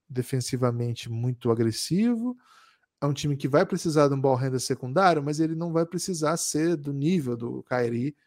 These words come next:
se você tiver o Durant inteiro. Eu acho que esse é o caso um pouco do Spencer Dinwiddie.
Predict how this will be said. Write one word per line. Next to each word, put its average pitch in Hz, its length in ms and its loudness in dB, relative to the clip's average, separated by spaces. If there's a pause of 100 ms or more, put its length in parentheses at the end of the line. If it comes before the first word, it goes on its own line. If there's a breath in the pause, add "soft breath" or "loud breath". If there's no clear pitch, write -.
se - 140 -6
você 156 180 0
tiver 147 180 4
o 147 80 8
Durant 147 300 4 (100)
inteiro. 180 560 2
Eu 117 100 -2
acho 117 200 -6
que - 60 -8
esse 120 120 -4
é 139 40 -2
o - 80 -4
caso 143 260 0
um 147 40 -6
pouco 143 260 -6
do 147 40 -2
Spencer 147 320 -8
Dinwiddie. 156 540 -2